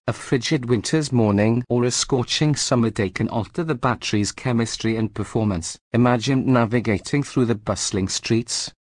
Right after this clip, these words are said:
your electric vehicle's battery working tirelessly to transport you while facing the challenges of temperature extremes.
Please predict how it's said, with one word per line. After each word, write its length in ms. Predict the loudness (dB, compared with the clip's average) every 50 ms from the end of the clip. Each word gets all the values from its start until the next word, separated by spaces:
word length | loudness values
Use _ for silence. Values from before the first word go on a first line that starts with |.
| _ _ 0
your 220 | 2 2 2 2
electric 540 | 0 0 -2 -4 -6 -6 -4 -4 -4 -4 -2
vehicle's 580 | 0 0 0 0 0 -2 -2 -2 -2 -2 -2
battery 400 | -4 -6 -6 -6 -6 -4 -2 -2
working 400 | 0 0 -2 -2 -4 -4 -4 -4
tirelessly 760 | -4 -4 -2 0 0 2 2 2 2 0 -2 -2 -2 -2 -2 -2
to 140 | -2 -4
transport 880 | -6 -6 -6 -4 -2 -2 -2 -4 -8 -8 -4 -4 -2 -2 -4 -4 -4 0
you 100 | 2 2
while 280 | 4 4 4 4 2 0
facing 500 | 0 0 0 0 0 0 0 0 0 0
the 80 | 0
challenges 640 | -2 -2 -2 0 0 2 2 2 0 0 0 0 0
of 160 | -2 -4 -4
temperature 600 | -6 -4 -2 -2 0 0 -2 -2 0 0 0 0 0
extremes. 760 | 0 -4 -8 -10 -6 -2 0 2 2 2 0 -2 -4 -8